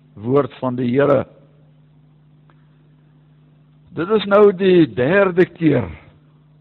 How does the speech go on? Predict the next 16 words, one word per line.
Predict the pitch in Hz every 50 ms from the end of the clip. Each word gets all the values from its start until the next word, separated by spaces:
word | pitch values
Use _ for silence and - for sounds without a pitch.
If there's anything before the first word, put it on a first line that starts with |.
| _ _
dat | - 123 123 -
ek | 139 160 156 151 160
na | 170 160 160
julle | 147 147 147 151 147
toe | 147 - 151 139
kom. | - - 185 185 165 123 98 - - _ _ _ _ _ _ _ _ _ _ _ _ _ _ _ _ _ _ _ _ _ _ _ _ _ _ _ _ _ _ _ _ _ _ _ _ _ _ _ _ -
Deur | 131 175 214 220
die | 247 220 208
getuienis | 214 208 214 - 226 226 226 226 220 226 226 202 - -
van | - 170 165 156 127 -
twee | - 185 208 202 202 202 208
of | 180 170 160 131 107
drie | - 151 165 190 185
getuies | 196 190 170 - - 196 196 196 208 220 240 240 - - - - - - - - _ _ _ _ _ _ _ _ _ _ _ _ _ _ _ _ _ _
moet | 107 120 127 107 131
elke | 160 180 185 180 - 196